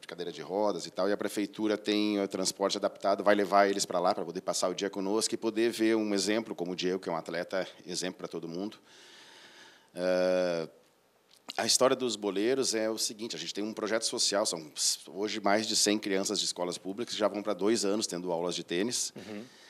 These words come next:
Speaker 1: E elas estão, eh, aulas de tênis gratuitas, algumas delas vão atuar como boleiro no, no evento, poder tá junto com tenistas grandes ídolos que eles veem na televisão, veem em Roland Garros, veem, eles vão tá ali junto com eles, né?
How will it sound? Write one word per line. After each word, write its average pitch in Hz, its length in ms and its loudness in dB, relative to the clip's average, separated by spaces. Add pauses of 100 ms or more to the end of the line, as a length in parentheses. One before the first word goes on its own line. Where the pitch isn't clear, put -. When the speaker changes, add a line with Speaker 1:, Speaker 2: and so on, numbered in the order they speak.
(240)
Speaker 1:
E 78 40 -8
elas 90 260 0
estão, 98 600 0
eh, 90 380 0
aulas 82 160 -4
de - 80 -10
tênis 85 160 -8
gratuitas, 107 580 0
algumas 135 440 -4
delas 101 260 0
vão 98 160 -4
atuar 98 300 2
como 101 180 -6
boleiro 98 480 2
no, 87 180 -2 (120)
no 87 160 -6
evento, 95 420 -2
poder 85 280 -6
tá 92 120 0
junto 92 300 -6
com 90 180 -8
tenistas 98 840 0 (460)
grandes 101 400 0
ídolos 113 340 0
que 101 60 -4
eles 90 140 -2
veem 101 140 0
na 98 80 -2
televisão, 92 480 -4
veem 90 180 -4
em - 20 -4
Roland 87 260 -4
Garros, 90 440 -2
veem, 90 160 -2
eles 104 140 -4
vão 107 120 -4
tá 110 80 0
ali 110 140 0
junto 107 300 -2
com 95 100 -6
eles, 98 260 -4
né? 78 120 -12